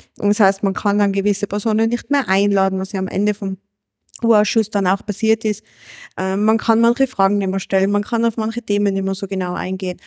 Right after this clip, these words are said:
Und deshalb passieren solche Dinge auch. Da sitzen dann auch die, äh, Menschen, die befragt werden und sagen, „Ich verstehe nicht, warum ich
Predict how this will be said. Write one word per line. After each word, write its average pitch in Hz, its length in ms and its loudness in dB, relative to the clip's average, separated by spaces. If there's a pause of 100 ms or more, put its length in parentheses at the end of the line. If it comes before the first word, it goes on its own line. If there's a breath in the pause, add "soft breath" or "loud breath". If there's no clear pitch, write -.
(240 loud breath)
Und 196 120 -6
deshalb 240 480 2 (220)
passieren 247 400 4
solche 214 320 0
Dinge 175 420 -6
auch. - 140 -18 (320 soft breath)
Da 196 100 0
sitzen 302 380 0
dann 226 220 4
auch 196 160 4
die, 202 380 -4
äh, 107 260 -8 (200)
Menschen, 214 420 0
die 202 100 -2
befragt 196 500 0
werden 220 240 0
und 202 140 -6
sagen, 220 200 0
„Ich 208 120 -2
verstehe 214 320 0
nicht, 240 160 -2
warum 208 180 0
ich 202 120 -4